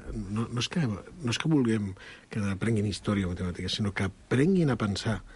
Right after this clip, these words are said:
Exacte. I fem servir la història i les matemàtiques com a instrument. O sigui, fins i tot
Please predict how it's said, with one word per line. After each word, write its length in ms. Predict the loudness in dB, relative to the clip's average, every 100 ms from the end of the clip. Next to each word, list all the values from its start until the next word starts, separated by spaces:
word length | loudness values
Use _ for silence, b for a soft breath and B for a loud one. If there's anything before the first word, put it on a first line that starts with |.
| B B
Exacte. 160 | B -4
I 120 | 0
fem 80 | 2
servir 300 | 2 4 4
la 80 | 2
història 340 | -2 0 2
i 60 | 0
les 160 | 0 0
matemàtiques 480 | 2 2 2 0
com 160 | 0 0
a 20 |
instrument. 540 | 0 -4 -2 2 2 0 -8 -16 B B B B B
O 40 |
sigui, 100 | 2
fins 220 | 4 6 6
i 40 | 4
tot 240 | 4 2